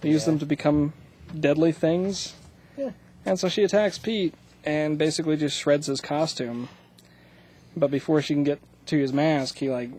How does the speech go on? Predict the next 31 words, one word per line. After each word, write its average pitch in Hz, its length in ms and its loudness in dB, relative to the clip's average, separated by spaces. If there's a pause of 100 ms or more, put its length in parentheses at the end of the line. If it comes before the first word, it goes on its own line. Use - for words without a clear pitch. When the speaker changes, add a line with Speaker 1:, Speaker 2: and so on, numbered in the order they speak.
Speaker 1:
winds 131 220 -6
up 131 80 -14
punching 139 300 -2
her 131 100 2
out. 156 240 2 (320)
The 170 120 -10
problem 143 260 2
is 139 120 -2
now 143 280 0
he's 127 480 -6 (1000)
naked 127 320 -6
except 123 220 -10
for 127 80 -8
his 123 100 -10
mask. 127 460 -10 (340)
So 123 160 -12
that's 120 180 -10
when 131 120 -8
he 123 40 -6
webs 127 240 -4
up 123 120 -10
his 127 80 -8
web 135 240 -2
diaper. 139 460 0 (1000)
And, 262 200 2
of 226 60 0
course, 214 240 0
now 196 140 4
he's 175 180 0
all 156 320 2
over 143 440 0